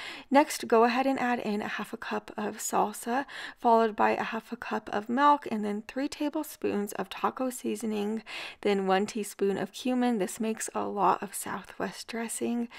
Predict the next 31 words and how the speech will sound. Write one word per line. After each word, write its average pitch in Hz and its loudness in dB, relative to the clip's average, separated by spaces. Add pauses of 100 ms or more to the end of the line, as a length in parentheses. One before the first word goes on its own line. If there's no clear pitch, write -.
(260)
Give 220 2
it 247 4
a 240 6
good 247 4
whisk 226 2
just - -6
like 190 -2
this 285 2
until - -4
it - -4
is 214 -6
well 214 -2
combined. 240 -2
Now 240 4
to 269 0
assemble 262 2
these 330 2
wraps, 269 4
I 226 2
have 220 4
large 254 4
burrito-sized 233 4
tortillas 220 4
right 262 6
here. 294 -2
Just - 2
place 233 -4
one 247 2
on 208 -2
a 285 -2
plate, 240 0